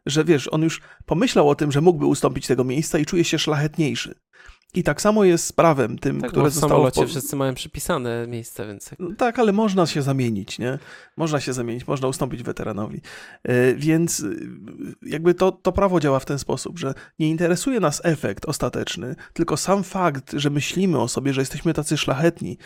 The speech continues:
Speaker 1: że dbamy o życie, jest wystarczający do tego, by zaspokoić potrzeby, e, sumienia niskich lotów.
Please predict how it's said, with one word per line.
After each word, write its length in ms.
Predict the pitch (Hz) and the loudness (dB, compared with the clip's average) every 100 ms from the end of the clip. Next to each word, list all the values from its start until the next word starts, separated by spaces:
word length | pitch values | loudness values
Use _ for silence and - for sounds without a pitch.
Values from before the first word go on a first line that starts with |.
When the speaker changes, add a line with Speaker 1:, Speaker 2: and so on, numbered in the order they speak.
| - - | -8 -2
Speaker 1:
że 160 | 139 | 0
dbamy 340 | 135 160 175 151 | 2 4 4 4
o 100 | 147 | 2
życie, 380 | 135 123 151 - - - | 0 -2 -2 -4 -10 -2
jest 200 | 147 139 | -2 0
wystarczający 720 | 147 151 - 151 165 180 160 | 0 -2 0 0 2 -2 0
do 120 | 147 | -2
tego, 400 | - 139 143 170 - - - | 0 0 0 -2 -6 -18 -6
by 160 | 135 | -2
zaspokoić 840 | 143 147 - 147 156 156 156 - _ - | 0 0 0 2 4 2 0 -8 _ -8
potrzeby, 560 | 139 - 147 139 147 151 - _ _ - | -6 0 0 2 -2 -4 -10 _ _ -18
e, 40 | - - - - _ - - - - | -18 -18 -20 -20 _ -20 -20 -18 -8
sumienia 500 | - 165 160 170 151 | 0 4 6 6 4
niskich 400 | 160 - 156 143 | 2 -2 -4 0
lotów. 480 | 117 - - - | -2 -2 -14 -16